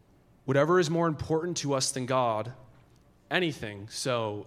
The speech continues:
like, money, relationships, w-, like, fame,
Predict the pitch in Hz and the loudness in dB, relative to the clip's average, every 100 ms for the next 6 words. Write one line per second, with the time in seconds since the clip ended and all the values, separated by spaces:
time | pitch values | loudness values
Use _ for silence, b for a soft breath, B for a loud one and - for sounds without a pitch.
0 | - 107 107 113 135 139 131 127 120 - | -10 -10 -4 -2 0 0 -2 -4 -8 -16
1 | - - - - - 110 120 127 127 - | -20 -20 -20 -20 -14 -6 -4 -4 -6 -4
2 | 123 117 - - - - - 113 113 85 | -4 -4 -6 -4 -4 -6 -10 -12 -12 -12
3 | - 110 117 - - 123 120 117 117 113 | -14 -14 -14 -8 -4 -2 -2 -4 -4 -6
4 | 113 | -8